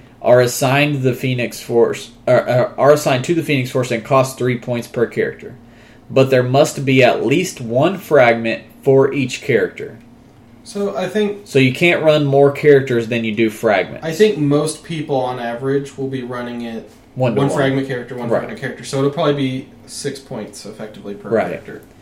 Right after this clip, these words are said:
Speaker 1: Setup. When placing characters in your starting area, for each distinct character assigned to the Phoenix Force,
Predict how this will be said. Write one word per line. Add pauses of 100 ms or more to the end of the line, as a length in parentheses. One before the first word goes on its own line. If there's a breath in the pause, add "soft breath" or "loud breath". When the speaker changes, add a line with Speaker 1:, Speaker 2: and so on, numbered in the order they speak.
(280 soft breath)
Speaker 1:
Setup.
When
placing
characters
in
your
starting
area, (380)
for
each
distinct
character
assigned
to
the
Phoenix
Force,